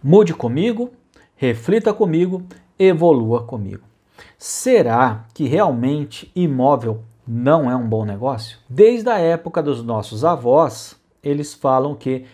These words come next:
imóvel é um bom negócio. Imagine se você tivesse hoje dez casas de aluguel. "Peterson, como é que eu vou ter dez casas de aluguel?" Vou te contar uma história que é real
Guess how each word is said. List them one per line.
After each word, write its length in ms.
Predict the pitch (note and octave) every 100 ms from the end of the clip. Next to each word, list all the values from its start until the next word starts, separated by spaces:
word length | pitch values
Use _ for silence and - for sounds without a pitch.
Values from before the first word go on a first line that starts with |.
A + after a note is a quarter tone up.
| _ -
imóvel 800 | A2 A2 C3 E3 F3 D#3+ E3 -
é 60 |
um 160 | D3 C3+
bom 160 | B2
negócio. 520 | B2 A2+ E2+ - - _ _ _ _ _ - - _
Imagine 540 | D3 D#3 D#3 F3 A3+ A3+
se 140 | A3
você 260 | G#3 G#3 F#3+
tivesse 480 | E3+ D3+ D3+ -
hoje 340 | D3 D3+ C#3+ C#3 _ _ -
dez 520 | B2+ G#3 G#3+ A3 -
casas 760 | - - C#3+ C3+ C3+ D3 D3 -
de 200 | G#2+ A#2
aluguel. 540 | A2+ A#2+ C3+ C#3+ G2+ _
"Peterson, 400 | F#3 C#4+ G3+ -
como 240 | C#3+ C#3 D3+
é 80 | G#3
que 100 | G3
eu 40 |
vou 100 | F#3+
ter 220 | F#3+ F3
dez 420 | B2+ C#3 D3 D3
casas 420 | - B2 B2 A#2+ A2
de 80 |
aluguel?" 380 | B2 A2+ G#2 G2 - _ _ - - _ _
Vou 280 | C#3 A3 A3
te 100 | -
contar 380 | G#3 G3+ A#2+
uma 160 | B2+ D3
história 500 | D#3 - B2 C#3 F3+ - _
que 480 | - D3+ C3+ B2+ - _ _ _ _
é 120 | F3
real 540 | F3+ E3+ A#2+ B2+ D#3